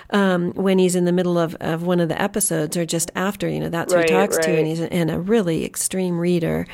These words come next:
Speaker 1: But the fact that not only can some behavior that may seem crazy not be deemed crazy, but even if you are,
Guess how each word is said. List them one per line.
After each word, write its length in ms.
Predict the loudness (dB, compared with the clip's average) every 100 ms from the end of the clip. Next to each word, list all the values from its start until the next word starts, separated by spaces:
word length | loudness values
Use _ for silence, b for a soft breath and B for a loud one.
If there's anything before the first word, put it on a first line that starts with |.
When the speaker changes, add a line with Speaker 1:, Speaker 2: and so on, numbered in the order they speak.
| B B B 0
Speaker 1:
But 180 | 2
the 80 | 2
fact 400 | 0 2 2 2
that 260 | 2 2 2
not 460 | 2 2 4 4
only 760 | 4 2 2 2 2 2 2 0 B B B B
can 200 | -2 0
some 320 | 2 0 2 2
behavior 1080 | 2 2 2 2 2 2 2 2 0 -2 -6 -18 -20
that 200 | -4 -2
may 140 | 0 0
seem 180 | 0
crazy 340 | -2 0 0 0
not 240 | -2 -2
be 100 | -2
deemed 300 | 0 2 2
crazy, 320 | 2 2 2
but 160 | 0 0
even 280 | 2 2 2
if 100 | 0
you 100 | -4 -2
are, 240 | -2 -2